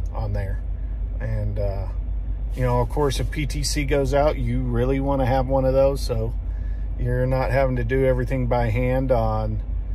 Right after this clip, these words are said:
uh, you know, keeping track of signals, what's next, is it an intermediate, is it an absolute? Um, things that can make a difference between getting in a big wreck and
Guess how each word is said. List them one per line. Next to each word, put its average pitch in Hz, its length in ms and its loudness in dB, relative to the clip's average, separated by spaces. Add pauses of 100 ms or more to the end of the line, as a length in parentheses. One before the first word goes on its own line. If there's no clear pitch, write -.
(340)
uh, 101 500 -2 (760)
you 123 120 -2
know, 113 480 0 (120)
keeping 127 280 -2
track 123 300 2
of 113 100 -2
signals, 139 440 0
what's 117 300 -2
next, 131 380 4
is 110 160 -4
it 113 40 -2
an 110 120 -2
intermediate, 135 500 0
is 123 140 0
it 117 60 -2
an 107 140 -2
absolute? 117 680 0 (800)
Um, 101 400 -6 (400)
things 156 280 0
that 143 140 0
can 151 120 -4
make 135 180 0
a 131 40 -4
difference 127 440 0
between 123 880 -2 (800)
getting 127 320 0
in 123 140 0
a 113 40 -2
big 120 280 -2
wreck 147 360 0
and 123 640 -2